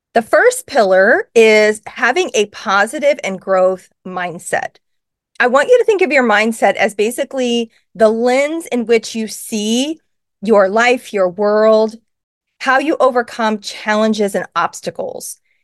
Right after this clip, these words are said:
It all starts and stops for me here, because I can look back to two thousand nineteen, where I know I've shared with you all many times that this was kind of that breakdown moment for me, that breaking point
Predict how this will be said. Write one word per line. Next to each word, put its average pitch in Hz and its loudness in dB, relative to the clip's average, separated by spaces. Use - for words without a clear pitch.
It 247 4
all 294 4
starts 254 0
and 220 -2
stops 220 -2
for 214 -6
me 208 -4
here, - -6
because 233 2
I 262 0
can 349 -4
look 339 0
back 240 0
to 208 -4
two 220 -6
thousand 214 0
nineteen, 240 -4
where 208 4
I 214 -2
know 214 0
I've 226 0
shared 220 -2
with 226 -6
you 214 -4
all 190 0
many 208 -4
times 196 -8
that 190 0
this 220 -2
was 269 -2
kind 220 -2
of 208 -2
that 190 0
breakdown 208 -2
moment 185 -6
for 170 -6
me, - -10
that 190 -2
breaking 196 -2
point 202 -4